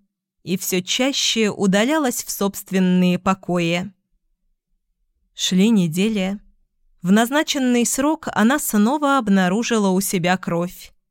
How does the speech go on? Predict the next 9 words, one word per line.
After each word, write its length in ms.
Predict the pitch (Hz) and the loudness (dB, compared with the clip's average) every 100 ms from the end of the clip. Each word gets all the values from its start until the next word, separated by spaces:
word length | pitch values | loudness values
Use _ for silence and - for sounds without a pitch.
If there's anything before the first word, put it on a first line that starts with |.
| _ _ | _ _
и 140 | - 170 | 0 0
долго 440 | 160 269 262 247 | 2 2 2 0
проплакала, 1000 | 240 202 196 165 165 170 165 160 160 196 - _ _ | 0 0 0 0 -2 -2 -2 -2 -2 -6 -16 _ _
скорбя 640 | - - 190 170 214 208 | -6 0 0 2 2 2
об 340 | - 180 156 - | 2 -2 -2 2
умершей 600 | 185 185 196 - 185 170 | 4 4 4 0 0 0
надежде 560 | 175 165 185 196 - | 0 0 0 -2 0
на 140 | 175 175 | 0 0
зачатие. 880 | 185 190 - 170 - 175 165 180 | 0 -2 -2 -4 -4 -4 -4 -4